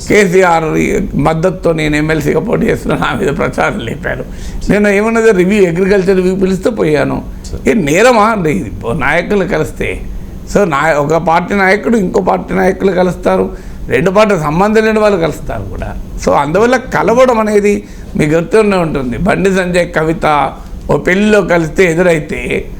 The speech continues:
Speaker 1: ఆ దాని పేరు పెద్ద వార్త అయింది. అందువల్ల ఇద్దరు రాజకీయ నాయకులు కలిసినప్పుడు ఖచ్చితంగా మాట్లాడుకుంటారు, రాజకీయాలు మాట్లాడుకుంటారు. అక్కడ కాంగ్రెస్ ఆ తెలుగుదేశం ఆ బీజేపీ అని సంబంధం లేదు.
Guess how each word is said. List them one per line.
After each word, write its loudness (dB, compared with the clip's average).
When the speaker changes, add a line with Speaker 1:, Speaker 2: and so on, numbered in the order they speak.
Speaker 1:
ఆ -2
దాని 4
పేరు 4
పెద్ద 0
వార్త 0
అయింది. -10
అందువల్ల 0
ఇద్దరు 2
రాజకీయ 0
నాయకులు 0
కలిసినప్పుడు -4
ఖచ్చితంగా 0
మాట్లాడుకుంటారు, 0
రాజకీయాలు -2
మాట్లాడుకుంటారు. -2
అక్కడ -6
కాంగ్రెస్ -2
ఆ 2
తెలుగుదేశం 0
ఆ 2
బీజేపీ 0
అని -2
సంబంధం -2
లేదు. -4